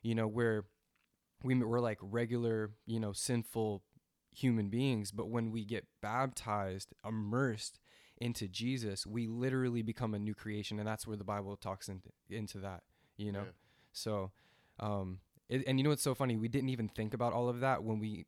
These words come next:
Speaker 1: when Devin, like, you know, got a word from the Lord about this being immersed,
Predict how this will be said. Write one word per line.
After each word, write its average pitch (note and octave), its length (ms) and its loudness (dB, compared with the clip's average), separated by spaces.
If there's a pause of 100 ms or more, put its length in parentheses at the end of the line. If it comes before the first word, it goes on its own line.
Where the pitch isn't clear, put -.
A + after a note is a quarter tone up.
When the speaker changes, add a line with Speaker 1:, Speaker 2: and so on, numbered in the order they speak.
(100)
Speaker 1:
when A2 300 -2
Devin, A2 360 0
like, G#2 220 -2 (140)
you A2+ 120 -4
know, G#2 120 0
got G#2+ 220 0
a G#2 60 0
word G#2+ 200 -2
from G#2+ 120 -6
the G#2 60 -4
Lord G#2 180 0
about G2 380 -4 (180)
this G2+ 360 -2
being G2 440 -4 (240)
immersed, G2+ 540 -4